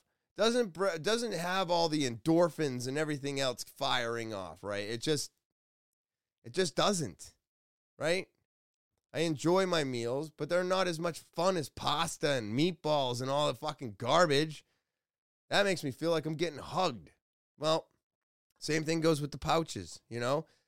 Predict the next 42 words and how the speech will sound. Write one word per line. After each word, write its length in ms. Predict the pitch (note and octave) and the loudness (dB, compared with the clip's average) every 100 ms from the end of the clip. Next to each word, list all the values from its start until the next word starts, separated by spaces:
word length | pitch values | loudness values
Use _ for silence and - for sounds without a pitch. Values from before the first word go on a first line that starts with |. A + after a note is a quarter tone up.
| _ _ | _ _
These 240 | D3+ F#3 F3 | 0 2 2
are 60 | |
the 100 | F3 | 0
healthier 600 | D3+ - D#3+ F3 F3 E3+ - | 0 0 0 0 0 -2 -2
alternative. 840 | C#3 D3 - F3 F3 D3+ F2+ - _ _ _ _ _ _ _ - | -4 -4 -4 -4 -2 -2 -6 -10 _ _ _ _ _ _ _ -10
They're 100 | D3+ | -6
just 240 | E3+ C#3+ | -6 -4
not 240 | D#3 D#3 | -4 -2
as 120 | D#3 C#3+ | -4 -4
much 200 | D3 - | -6 -8
fun. 480 | - D#3 D#3 F#2+ - _ _ _ _ | -4 -2 -2 -4 -14 _ _ _ _
I 200 | B2 D3 | -2 0
love 360 | C#3 B2+ D3+ B2 | 2 4 2 2
fucking 320 | C3+ C3 B2+ | -4 -6 -6
smoking. 500 | - C#3+ D#3 B2+ D#2 - _ _ _ - | -4 0 0 -2 -12 -18 _ _ _ -6
And 80 | C#3+ | -4
when 140 | D3+ | -2
you 80 | D3 | -2
start 380 | - F3+ F3+ E3 | 0 2 2 0
when 100 | D#3 | -2
you're 100 | C#3+ | 0
nine, 500 | D3 F#3 F3+ D#3+ C#3+ | 2 2 2 0 -2
it's 440 | - _ _ C#3+ | -8 _ _ -6
really 280 | E3+ G3+ F3+ | 2 6 6
hard 220 | F3 F3+ | 6 2
to 60 | D#3 | 2
let 200 | D#3 A2+ | 0 2
go 240 | E3+ F#3 | 4 4
of 80 | E3 | 2
it 100 | D3+ | 0
when 100 | C#3+ | -2
you're 100 | C#3+ | -4
forty-three. 760 | - E3+ D#3 C3+ F3+ F#3 C3+ - _ _ _ _ _ _ | -2 2 2 0 0 2 0 -4 _ _ _ _ _ _
That's 100 | - | -2
why 180 | F#3 G3 | 2 2
I 40 | |
tell 260 | G#3 F#3+ G3 | 4 6 6
everybody, 400 | G3 F3 D#3+ A2+ | 6 2 0 0
"Don't 280 | F#3 G3+ | 0 0
fucking 400 | - G#3+ G3+ G#3+ | 0 -4 -2 -6
be 200 | D#3 G3+ | -2 -2
me. 380 | G3 G#3 F3 E2+ | 2 4 2 0